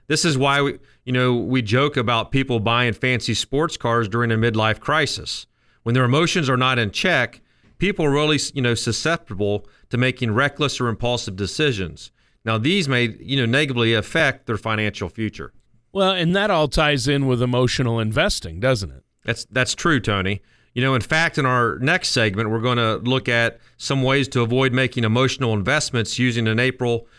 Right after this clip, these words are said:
Speaker 1: twenty nineteen article from the balance dot com entitled, "How to Avoid Making Emotional Investments."
Speaker 2: Right. And I think that's,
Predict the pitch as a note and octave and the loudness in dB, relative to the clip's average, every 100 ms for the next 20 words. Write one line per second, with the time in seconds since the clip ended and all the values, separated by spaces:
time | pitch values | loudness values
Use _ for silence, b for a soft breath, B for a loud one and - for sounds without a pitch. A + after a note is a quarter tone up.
0 | b - C#3 C3 A#2+ A#2+ - E3 F3 B2 | b -6 0 0 0 -2 -2 -2 0 2
1 | A#2 A#2 B2 A2 A#2+ G#2 F2+ A#2 C3 C3 | 0 0 -2 -2 -2 -2 0 0 0 0
2 | A#2 - G#2+ G2 D3 D#3 C#3+ A#2+ A2+ - | -2 -2 -2 -2 -2 0 0 -2 -2 -2
3 | A#2 A2+ A2+ b b b - D3 E3+ D#3+ | 0 0 -2 b b b -4 0 2 2
4 | B2+ C3+ C#3 A#2+ B2 A2+ A2 G#2+ A2 G#2 | 2 2 2 2 0 0 0 2 0 -2
5 | G#2+ G2+ G2 G2 F#2+ - C#2 - - _ | -4 -2 0 0 -2 -8 -16 -16 -20 _
6 | _ _ _ _ _ _ C3 C3 A2+ F#2 | _ _ _ _ _ _ -2 0 0 -6
7 | G#2+ C#3+ D#3 D3 D3 D#3+ C3+ D3 C#3+ - | -6 -6 -2 -2 -2 -2 -2 -2 -2 -6